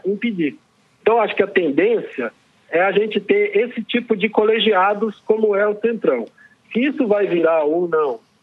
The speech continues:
é, um partido futuro, maior, et cetera, pode acontecer, porque nós vamos ter a cláusula de barreira cada vez maior,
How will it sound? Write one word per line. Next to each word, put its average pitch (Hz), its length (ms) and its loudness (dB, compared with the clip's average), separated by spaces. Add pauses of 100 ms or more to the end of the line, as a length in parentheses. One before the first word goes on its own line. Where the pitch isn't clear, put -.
(440)
é, 156 400 0
um 190 120 0
partido 156 1040 0
futuro, 180 640 2
maior, 147 460 2
et 123 180 -4
cetera, 190 500 -2 (380)
pode 208 180 2
acontecer, 226 680 0
porque 131 180 -6
nós 151 120 2
vamos 165 200 0
ter 175 120 2
a 165 60 0
cláusula 165 400 0
de 160 60 -2
barreira 170 360 2
cada 165 220 0
vez 131 200 0
maior, 185 720 2